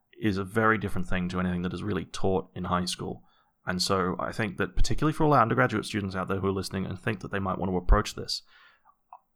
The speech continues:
I would seriously recommend taking a basic introduction to philosophy unit anywhere along in your studies. I mean, even if you're not looking at the critical schools, there is a way of thinking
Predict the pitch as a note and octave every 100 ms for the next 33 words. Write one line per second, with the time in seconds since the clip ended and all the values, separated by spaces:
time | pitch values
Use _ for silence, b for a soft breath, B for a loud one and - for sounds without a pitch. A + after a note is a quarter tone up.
0 | _ A#2+ D#3 E3+ - B2+ B2+ - G#2+ G#2
1 | G2 F#2+ F#2 F#2 - - G#2 G2 G2 F#2+
2 | G2 - G2 - F#2+ F#2+ F#2 - F#2+ F#2
3 | F#2+ F#2+ - F#2+ F#2 F#2+ - _ _ _
4 | _ _ _ - G#2 B2 B2 A2+ G#2+ G#2
5 | G2 F#2 - F2 D#2+ - B2 C#3 D#3 C#3+
6 | A#2 A2 G#2+ F2+ F#2+ F#2+ F#2 - G#2 G2
7 | F#2 - F#2+ F#2 - - b b b b
8 | b _ _ _ - - A3 _ A#2 -
9 | G#2 - A#2+ B2 C3 A2 G#2+ A#2+ B2+ A2
10 | - G#2+ F#2 F2 -